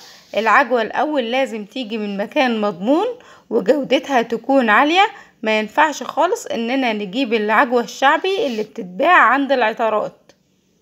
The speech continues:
لأنها بتكون وحشة جدًا،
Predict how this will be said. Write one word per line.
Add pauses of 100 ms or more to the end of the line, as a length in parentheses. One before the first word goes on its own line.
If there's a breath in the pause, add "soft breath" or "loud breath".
(720 soft breath)
لأنها
بتكون
وحشة
جدًا،